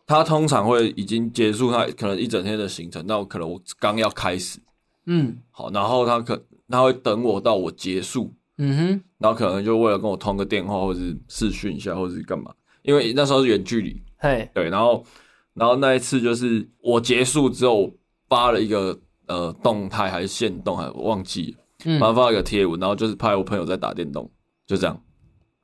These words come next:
Speaker 2: 然后他觉得你没有
Speaker 1: 然后他觉得为什么你没有
Speaker 2: 第一时间
Speaker 1: 结-，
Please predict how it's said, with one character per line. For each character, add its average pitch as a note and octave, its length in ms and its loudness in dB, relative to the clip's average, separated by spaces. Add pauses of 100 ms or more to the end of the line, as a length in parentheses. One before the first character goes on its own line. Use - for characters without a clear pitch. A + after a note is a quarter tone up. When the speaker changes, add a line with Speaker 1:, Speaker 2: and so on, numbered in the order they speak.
(140)
Speaker 2:
然 B2 100 0
后 C3 80 2
他 C#3+ 100 4
觉 C3+ 180 4
得 C3 60 6
你 - 0 -
没 B2+ 60 4
有 B2 40 4
Speaker 1:
然 D3 80 4
后 E3 60 6
他 C#3 60 4
觉 C3+ 100 4
得 C#3 140 6
为 D3 180 8
什 C3+ 200 0
么 F#2+ 180 0
你 F#2+ 120 -2
没 G2 120 -2
有 G#2+ 240 0 (360)
Speaker 2:
第 F#3 100 0
一 F#3 80 8
时 D3+ 240 4
间 - 20 -2
Speaker 1:
结-， D3 120 6